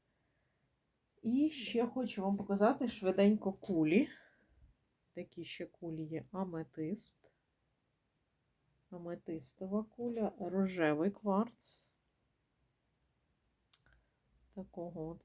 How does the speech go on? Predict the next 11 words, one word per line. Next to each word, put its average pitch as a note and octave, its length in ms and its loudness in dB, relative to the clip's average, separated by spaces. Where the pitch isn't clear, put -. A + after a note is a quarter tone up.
плану D#3 400 -6
рожевий E3 600 -2
кварц. A3+ 720 -4
Є G#3 140 8
ще G#3+ 180 0
підставочки F3+ 840 2
під - 220 -4
кулі, G#3 320 2
отакі G3+ 340 -4
от F3 180 -6
дерев'яні. F3 720 -4